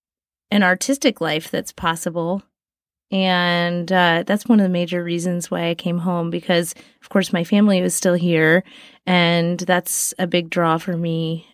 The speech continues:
um, really connected to them. But you can't just go home because of your family. If you're an artist, you have to have a place to do what you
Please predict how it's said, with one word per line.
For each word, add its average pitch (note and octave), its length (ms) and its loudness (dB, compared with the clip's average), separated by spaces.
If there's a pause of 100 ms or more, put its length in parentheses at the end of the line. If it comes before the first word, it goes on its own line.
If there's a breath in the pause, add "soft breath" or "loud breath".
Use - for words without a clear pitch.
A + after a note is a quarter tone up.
um, E3 400 -8
really E3 220 -2
connected E3 440 -8
to - 80 -20
them. C4+ 340 4 (440 loud breath)
But F#3+ 360 2 (840)
you G3 200 -4
can't G#3 280 2
just G3 160 -4
go F#3 140 0
home F#3 300 0
because F3+ 320 -2
of E3+ 80 -12
your G#3 140 -8
family. B3 520 2
If G3 160 -4
you're F#3 140 -2
an F#3 100 -2
artist, F#3 500 2
you F#3 140 -2
have F3+ 280 -2
to F#3 100 -2
have E3 600 -6
a D#3 160 -10 (260)
place F3+ 360 -4
to - 140 -6
do F3 360 -2 (140)
what F3 160 -6
you E3+ 420 0